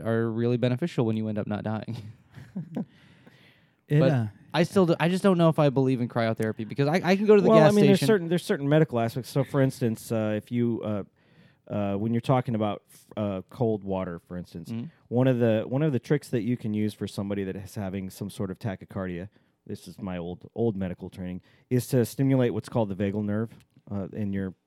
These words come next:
Speaker 3: it's a nerve that's in your body, and by stimulating, there's a couple ways to do it.
Speaker 1: Prostate?
Speaker 3: But number one is you can <laughs> dip someone's head in ice cold water, which stimulates the vagal nerve.
Speaker 1: Oh, is this,
Speaker 3: Blood,
Speaker 1: is it
Speaker 3: blood pressure decreases.
Speaker 1: mammalian
Speaker 3: Heart,
Speaker 1: diving response?
Speaker 3: heart rate goes down. Yeah, correct.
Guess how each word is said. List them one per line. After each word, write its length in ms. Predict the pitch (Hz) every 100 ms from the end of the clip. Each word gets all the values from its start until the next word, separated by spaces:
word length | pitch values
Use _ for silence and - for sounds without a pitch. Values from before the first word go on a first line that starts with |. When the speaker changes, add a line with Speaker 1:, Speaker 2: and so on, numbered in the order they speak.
| -
Speaker 3:
it's 260 | 92 - - _ _ -
a 60 | 101
nerve 300 | 95 101 -
that's 200 | 95 -
in 80 | 95
your 80 | 87
body, 300 | 92 95 101
and 140 | 87
by 100 | 104
stimulating, 520 | 98 117 110 110 110
there's 140 | 98 98
a 40 |
couple 220 | - 139
ways 220 | 127 127 107
to 80 |
do 160 | 107 123
it. 140 | 104 _ _ -
Speaker 1:
Prostate? 420 | 120 117 - 135 -
Speaker 3:
But 80 | 131
number 160 | 139
one 220 | 135 147
is 120 | 131 117
you 60 |
can 220 | - 113 -
<laughs> 100 | -
dip 160 | 147 143
someone's 300 | - 143 127
head 180 | 135 131
in 160 | 120 -
ice 180 | 127 -
cold 180 | 123
water, 400 | 107 101 98 113 117
which 140 | 104
stimulates 600 | - - 127 110 110 107
the 80 | -
vagal 300 | 98 98 95
nerve. 280 | 92 101 - -
Speaker 1:
Oh, 260 | 226 226
is 100 | 156
this, 220 | 147 202 -
Speaker 3:
Blood, 140 | 135
Speaker 1:
is 80 | -
it 100 | 170
Speaker 3:
blood 260 | - 139 -
pressure 360 | 151 143 151
decreases. 400 | 127 - 143 151
Speaker 1:
mammalian 440 | 170 175 175 175 160
Speaker 3:
Heart, 160 | 165
Speaker 1:
diving 180 | 160 170
response? 280 | 170 - 180
Speaker 3:
heart 260 | 147 147 -
rate 280 | 131 139 -
goes 220 | 135 123
down. 320 | 127 120 123
Yeah, 140 | 90 131
correct. 380 | - 127 82